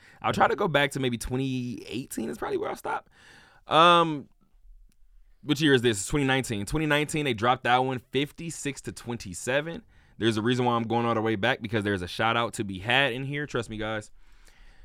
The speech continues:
Where are we at for Fresno State? Yep. So it was a forty-eight to three loss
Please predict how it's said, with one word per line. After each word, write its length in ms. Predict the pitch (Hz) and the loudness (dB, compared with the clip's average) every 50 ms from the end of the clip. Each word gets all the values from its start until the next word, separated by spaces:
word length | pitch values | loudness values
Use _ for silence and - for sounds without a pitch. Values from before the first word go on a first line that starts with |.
| - - - - | -18 -18 -12 -4
Where 140 | - 151 156 | 2 4 6
are 40 | 151 | 6
we 140 | 139 131 | 6 6
at 100 | 127 123 | 4 4
for 80 | 110 110 | 2 0
Fresno 300 | 123 123 120 113 120 113 | 0 0 0 0 -2 -6
State? 1080 | - - - 127 131 131 131 131 131 131 131 131 131 131 131 131 131 131 131 127 - _ _ _ _ _ _ _ _ _ _ _ - | -8 -6 -6 -4 -2 -2 0 0 0 0 0 0 -2 -2 -4 -4 -4 -4 -6 -8 -10 _ _ _ _ _ _ _ _ _ _ _ 4
Yep. 220 | 156 196 - - _ _ | 4 4 4 2 _ _
So 120 | - - 147 | -2 0 2
it 20 | |
was 80 | 143 120 | 2 2
a 60 | 127 | 0
forty-eight 500 | - - 170 185 196 202 170 156 160 143 | 0 4 6 6 6 6 6 4 4 4
to 80 | 143 110 | 2 -2
three 320 | - - 160 196 262 277 | -2 2 4 6 8 8
loss 480 | 208 135 113 104 107 147 - - - | 8 6 4 2 0 -4 -6 -8 -16